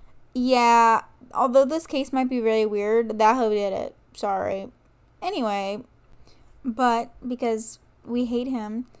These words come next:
he decided to completely change his attitude and was choked up and tearful on the stand at the trial,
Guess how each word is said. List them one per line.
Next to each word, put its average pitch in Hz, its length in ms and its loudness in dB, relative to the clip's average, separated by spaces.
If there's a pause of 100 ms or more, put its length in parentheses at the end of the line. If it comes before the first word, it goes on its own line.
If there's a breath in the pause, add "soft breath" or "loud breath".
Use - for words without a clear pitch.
(320 soft breath)
he 330 580 -2
decided 320 600 0
to 285 200 -6
completely 339 400 -6
change 262 320 -4
his 220 100 -4
attitude 214 600 -2
and 226 320 -6
was 214 240 -4
choked 370 480 -2
up 285 300 0
and 220 180 -6
tearful 277 760 -2
on 226 240 -4
the 247 100 -6
stand 208 480 -8
at 208 120 -8
the 240 80 -8
trial, 202 600 -6